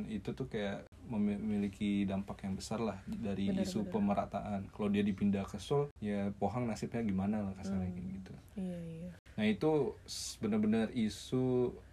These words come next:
Speaker 1: eh, kenapa ibu kota harus pindah. Nah, terus pasti
Speaker 2: Kenapa ibu kota harus pindah?
Speaker 1: Ya, kan tadi, Mbak. Ka-, tapi pasti dibalik kayak ada yang mau pindah, tapi pasti ada yang nolak gitu. Kalau Natami apa aja nih, Mi, yang udah dilihat tuh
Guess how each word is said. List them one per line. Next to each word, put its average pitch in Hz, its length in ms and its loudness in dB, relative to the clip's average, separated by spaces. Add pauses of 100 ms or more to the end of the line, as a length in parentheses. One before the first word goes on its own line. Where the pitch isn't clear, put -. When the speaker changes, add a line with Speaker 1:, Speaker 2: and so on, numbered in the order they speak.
Speaker 1:
eh, 107 200 -4
kenapa 104 640 0 (320)
ibu 107 220 -4
kota 104 360 -6
harus - 160 -8
pindah. 92 420 -8 (460)
Nah, 107 180 4
terus 156 240 2
pasti 143 420 4
Speaker 2:
Kenapa 214 440 2
ibu 165 160 -4
kota - 240 -12
harus - 160 -14
pindah? 196 320 -12 (500)
Speaker 1:
Ya, 113 140 -4
kan - 100 0
tadi, 113 160 2
Mbak. 95 200 0 (260)
Ka-, - 220 6 (120)
tapi 123 320 4 (240)
pasti 139 460 2
dibalik 110 560 4 (260)
kayak 101 440 4
ada 110 180 4
yang 104 160 6
mau 104 120 4
pindah, 110 360 4
tapi - 240 0
pasti 123 260 4
ada 131 140 6
yang 117 160 6
nolak 101 300 0
gitu. 95 200 -6 (180)
Kalau 117 200 4
Natami 123 560 4 (140)
apa 110 200 0
aja 104 160 2
nih, 92 160 0
Mi, 92 100 -4 (220)
yang 104 160 -2 (240)
udah 104 240 0
dilihat 104 520 2
tuh 101 180 -8